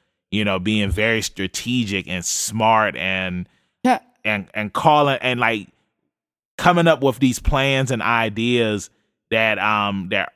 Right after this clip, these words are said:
Speaker 1: Erwin noticed and was just like, you know, if it wasn't for Armin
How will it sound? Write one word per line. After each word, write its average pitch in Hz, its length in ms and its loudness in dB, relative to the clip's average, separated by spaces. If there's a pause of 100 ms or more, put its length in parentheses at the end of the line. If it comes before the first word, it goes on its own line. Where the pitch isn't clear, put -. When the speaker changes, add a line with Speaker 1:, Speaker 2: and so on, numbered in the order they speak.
Speaker 1:
Erwin 117 580 2
noticed 110 760 2
and 104 440 -2
was 101 140 -4
just 110 160 -6
like, 101 200 0
you 101 100 -2
know, 98 300 0
if 92 220 -4
it 110 80 -2
wasn't 113 340 2
for 104 100 -2 (120)
Armin 113 600 2